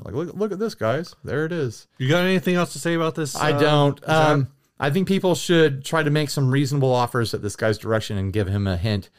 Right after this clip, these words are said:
Speaker 1: that he might be overpriced.
Speaker 2: Yep.
Speaker 1: Or this might be, uh, I, you know, I'm listing it, but not actually listing it price. <laughs> You know, I wanna keep it.
Speaker 2: No, I, I mean, I think that they've looked at what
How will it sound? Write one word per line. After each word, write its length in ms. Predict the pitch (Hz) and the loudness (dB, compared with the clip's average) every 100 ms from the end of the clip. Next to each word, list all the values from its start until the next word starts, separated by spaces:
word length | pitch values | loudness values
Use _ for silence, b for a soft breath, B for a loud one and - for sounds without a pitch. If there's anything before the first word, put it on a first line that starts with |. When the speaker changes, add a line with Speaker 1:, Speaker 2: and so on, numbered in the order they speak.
| b b b b | b b b b
Speaker 1:
that 100 | - | -14
he 100 | 98 | -8
might 180 | 85 85 | -6 -6
be 80 | 85 | -10
overpriced. 600 | 90 110 90 - - - _ _ _ _ _ - | -12 -10 -12 -12 -16 -20 _ _ _ _ _ -20
Speaker 2:
Yep. 140 | 87 - _ _ - | -20 -20 _ _ -8
Speaker 1:
Or 220 | 117 175 | 0 2
this 200 | 170 147 | 2 0
might 160 | 160 147 | 0 0
be, 200 | 139 139 | 4 6
uh, 280 | 135 131 123 - | 6 4 2 0
I, 80 | 110 101 - | -2 -2 -4
you 100 | 113 | -2
know, 220 | 101 90 - | 0 -2 -2
I'm 140 | 104 | 0
listing 280 | 113 135 135 | 0 0 -2
it, 100 | 117 | -2
but 120 | 110 | -2
not 200 | 101 98 | -2 -2
actually 300 | 92 87 95 | -2 -6 -8
listing 300 | 92 90 - | -10 -10 -10
it 80 | 85 | -12
price. 360 | - 76 87 - | -10 -10 -10 -6
<laughs> 20 | |
You 120 | 110 | -2
know, 220 | 147 151 135 | 2 2 2
I 60 | |
wanna 200 | 135 117 | 2 2
keep 280 | - - 113 | -2 -4 0
it. 220 | 117 101 - | 0 0 -2
Speaker 2:
No, 280 | 196 294 294 | 2 4 4
I, 140 | 247 196 | 2 0
I 80 | 220 | 2
mean, 180 | 247 | 4
I 100 | 233 | 2
think 380 | 214 226 233 196 | 2 2 0 0
that 320 | 202 185 120 _ _ 127 | 0 0 0 _ _ -10
they've 420 | 110 139 147 151 143 - | 0 2 2 0 -2 -8
looked 420 | 127 113 131 135 143 | -2 2 2 2 0
at 380 | 127 127 123 | 2 0 -4
what 440 | 139 113 117 110 | -6 -2 0 -2